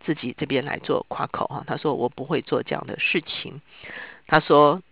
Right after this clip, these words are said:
：“而且呢，所有的夸口不能指着自己夸口，好像那些人夸口说：‘哎，我有这个犹太的背景，啊，我有这个使徒的推荐。’”保罗说：“所有的夸口都当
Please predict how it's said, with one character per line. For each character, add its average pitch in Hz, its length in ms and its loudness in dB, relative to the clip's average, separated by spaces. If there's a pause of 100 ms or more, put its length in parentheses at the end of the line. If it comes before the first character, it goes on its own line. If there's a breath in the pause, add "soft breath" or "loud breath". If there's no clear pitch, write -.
：“而 147 180 6
且 - 280 2
呢， 131 160 -6
所 180 200 4
有 190 80 6
的 175 120 4
夸 202 260 -4
口 - 340 0 (380 loud breath)
不 208 100 6
能 165 220 6
指 - 160 -6
着 135 160 -2
自 160 140 -4
己 - 160 -6
夸 - 240 -8
口， - 180 -6
好 135 160 2
像 156 220 6
那 156 100 4
些 139 160 0
人 139 140 -4
夸 - 180 -2
口 131 160 0
说 - 240 0
：‘哎， 117 140 2
我 147 180 2
有 123 220 2
这 180 100 -4
个 139 100 0
犹 143 200 -2
太 190 220 0
的 165 100 4
背 233 200 2
景， - 220 -10 (460 loud breath)
啊， 131 160 4
我 143 180 2
有 131 220 4
这 139 120 -6
个 143 80 0
使 - 200 -8
徒 143 180 -4
的 139 100 2
推 196 220 4
荐。’” - 280 2 (440 loud breath)
保 120 140 0
罗 139 160 -2
说 151 220 2
：“所 196 280 6
有 170 140 6
的 120 100 0
夸 175 220 -4
口 117 180 0
都 135 180 -2
当 151 300 -2